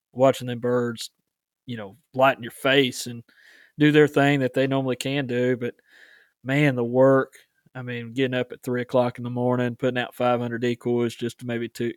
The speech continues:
take two birds, you know, it's, uh, it's a love-hate, uh, in my opinion, and I enjoy it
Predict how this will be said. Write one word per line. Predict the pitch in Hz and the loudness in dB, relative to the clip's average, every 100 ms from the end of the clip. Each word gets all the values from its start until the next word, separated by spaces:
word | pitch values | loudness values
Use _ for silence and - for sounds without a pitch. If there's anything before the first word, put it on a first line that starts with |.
| - | -2
take | 127 - | -2 0
two | - 127 | -2 0
birds, | 123 120 123 120 117 - | 2 2 2 0 -4 -14
you | 117 | -14
know, | 117 117 | -14 -12
it's, | 120 - - | -12 -10 -8
uh, | 127 120 - _ _ _ _ - | -6 -8 -12 _ _ _ _ -10
it's | 131 | -6
a | 131 | -2
love-hate, | 131 135 131 127 127 - _ _ _ _ | 4 6 6 4 2 0 _ _ _ _
uh, | 120 | -14
in | 113 110 113 | -12 -12 -10
my | 123 127 | -2 0
opinion, | 127 131 123 123 123 123 | 0 -4 -8 -6 -6 -8
and | 107 113 _ _ _ _ _ _ _ | -12 -16 _ _ _ _ _ _ _
I | 135 147 | 0 0
enjoy | 127 139 143 | 4 4 6
it | - | 2